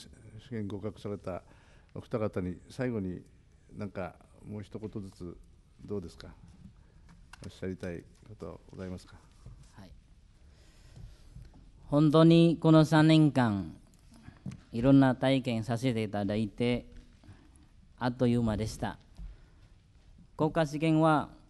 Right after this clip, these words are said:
Speaker 2: 本当に難しいと思われています。僕もそういうことを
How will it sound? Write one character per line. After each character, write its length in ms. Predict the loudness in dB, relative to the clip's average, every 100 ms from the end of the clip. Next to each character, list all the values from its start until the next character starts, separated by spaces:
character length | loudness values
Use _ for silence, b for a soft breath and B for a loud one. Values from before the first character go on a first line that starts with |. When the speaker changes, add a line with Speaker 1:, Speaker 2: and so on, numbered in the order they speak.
| -20 -4
Speaker 2:
本 200 | -2 0
当 120 | 2
に 320 | 2 0 -2 -14 -20 _ _ _ -6
難 420 | -4 -4 -2 -4
し 80 | -4 -8
い 140 | -10 -20 _ -20 -20 -20 -12
と 280 | -6 -6 -6
思 220 | -4 -2 -2
わ 120 | -2
れ 100 | -6
て 140 | -4
い 40 | -4
ま 160 | -4
す。 200 | -8 -20 _ _ _ _ -20 -6
僕 240 | -4 0
も 260 | 2 0 -2 -14 -20 _
そ 220 | -20 -6 -4
う 40 |
い 100 | -2
う 80 | -4
こ 160 | -6
と 200 | -2
を 20 | 0